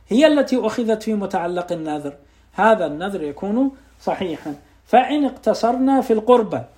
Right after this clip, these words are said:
يعني إن قلنا بأن الصحة في العبادة يكفي فيها حسنها الذاتي، هو لما قال: "لله علي"، أو هو لما قال: "لله علي أن لا أوجد مسمى الصلاة"،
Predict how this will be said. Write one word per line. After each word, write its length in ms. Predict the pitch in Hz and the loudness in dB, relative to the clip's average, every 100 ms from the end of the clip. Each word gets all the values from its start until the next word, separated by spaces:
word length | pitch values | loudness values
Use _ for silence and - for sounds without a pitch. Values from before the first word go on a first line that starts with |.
| _ | _
يعني 320 | 147 170 202 | -8 -6 -4
إن 100 | 208 | -6
قلنا 500 | 202 269 254 151 131 | 2 4 4 -2 -10
بأن 500 | 127 160 175 196 190 | -8 -6 -6 -8 -8
الصحة 500 | 190 - 208 - - | -10 -6 -6 -6 -8
في 240 | 180 185 190 | -6 -6 -6
العبادة 640 | 175 180 196 190 139 123 - _ _ _ | -6 -2 2 2 2 -8 -16 _ _ _
يكفي 500 | 151 220 247 - 214 | 2 2 2 -6 -8
فيها 380 | - 233 220 208 - | -6 0 2 2 0
حسنها 420 | 185 190 247 233 | -4 2 4 6
الذاتي، 840 | 226 208 247 233 240 233 214 185 160 _ _ _ _ _ - - _ _ _ _ _ _ _ _ | 4 6 6 6 0 0 0 -4 -12 _ _ _ _ _ -20 -20 _ _ _ _ _ _ _ _
هو 200 | 147 190 | 0 2
لما 420 | 208 214 202 208 | 4 2 2 0
قال: 420 | 202 208 208 208 - - _ _ | 0 2 2 2 -2 -18 _ _
"لله 720 | 151 190 190 202 208 202 202 | -4 -4 -2 0 0 2 0
علي"، 760 | 180 202 202 202 214 254 202 - - _ | 0 0 0 0 2 4 2 -2 -20 _
أو 160 | 190 190 | 2 2
هو 180 | 180 | 2
لما 300 | 208 202 202 | 2 2 -2
قال: 220 | 208 214 202 | -2 -2 0
"لله 400 | 202 208 196 196 | 0 2 2 2
علي 420 | 208 220 220 214 | 4 4 4 0
أن 60 | |
لا 360 | 226 254 262 254 | 4 6 6 4
أوجد 420 | 254 254 208 208 214 | 0 0 0 0 2
مسمى 440 | 208 - 214 175 | 0 0 -2 -2
الصلاة"، 380 | 160 170 139 | -4 -2 -4